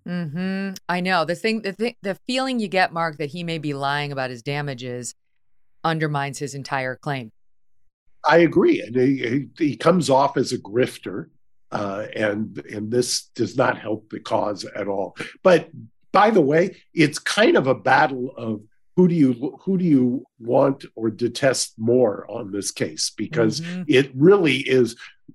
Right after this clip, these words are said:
Speaker 2: when one side does something, the other side says, "Oh yeah, well, I'm gonna one up you." It's just
Speaker 1: Mm-hmm.
Speaker 2: a, that's why it's so fascinating and intriguing.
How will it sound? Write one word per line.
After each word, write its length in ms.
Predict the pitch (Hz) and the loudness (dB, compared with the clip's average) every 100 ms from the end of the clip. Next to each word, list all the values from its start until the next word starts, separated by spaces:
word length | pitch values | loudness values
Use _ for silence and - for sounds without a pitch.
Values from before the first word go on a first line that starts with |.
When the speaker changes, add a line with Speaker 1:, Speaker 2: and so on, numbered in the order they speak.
| _ | _
Speaker 2:
when 280 | 135 139 139 | 2 2 4
one 220 | 170 220 | 4 4
side 360 | 220 185 165 131 | 4 2 0 2
does 240 | 151 151 | 0 0
something, 380 | 165 147 156 139 | -4 -4 -2 -2
the 80 | 135 | 0
other 200 | 147 151 | -2 -2
side 300 | - 127 123 | -2 -4 -2
says, 260 | 156 123 123 | -2 -2 0
"Oh 140 | 151 | 2
yeah, 360 | 143 139 202 - | 6 6 4 0
well, 160 | 147 135 | -4 -2
I'm 180 | 151 | -2
gonna 180 | 160 139 | -2 -2
one 220 | 127 139 | 0 -2
up 220 | 143 143 - | -2 -4 -8
you." 280 | - - 82 | -16 -16 -18
It's 220 | 95 - | -18 -14
just 360 | - 156 160 165 | -2 -2 -2 -6
Speaker 1:
Mm-hmm. 360 | 120 113 107 107 | -4 -4 -4 -8
Speaker 2:
a, 40 | - _ _ | -20 _ _
that's 280 | 175 220 220 | 2 2 4
why 160 | 202 165 | 4 4
it's 160 | 156 | 2
so 180 | 165 143 | -2 -2
fascinating 680 | 151 135 127 117 110 113 107 | 0 0 -2 -8 -8 -6 -8
and 100 | 101 | -10
intriguing. 560 | 92 87 - 104 90 85 | -12 -14 -8 -8 -8 -14